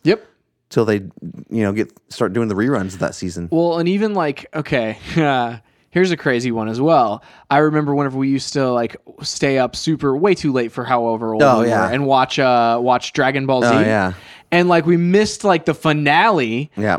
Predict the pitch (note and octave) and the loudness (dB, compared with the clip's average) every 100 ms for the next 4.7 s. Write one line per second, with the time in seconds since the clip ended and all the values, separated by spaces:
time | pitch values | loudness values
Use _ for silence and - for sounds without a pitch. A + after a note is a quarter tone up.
0 | - - E3 E3 D#3+ D#3 D3+ D3 C#3+ - | 0 4 4 4 2 2 0 0 -4 -2
1 | G3 A3+ C3 G#2+ G2+ - _ _ D3+ D3+ | -2 -2 -2 -8 -12 -20 _ _ -2 0
2 | D#3 D#3+ F3+ E3+ F#3 F#3+ F3+ E3+ D3 C3 | 2 2 2 0 0 0 2 2 2 2
3 | B2 C#3+ C3 A#2 B2 D#3 - - - - | 4 4 2 0 -2 -4 -20 -20 -20 -10
4 | - E3 F3 E3+ F3+ F3+ F3+ | 0 2 4 4 4 4 0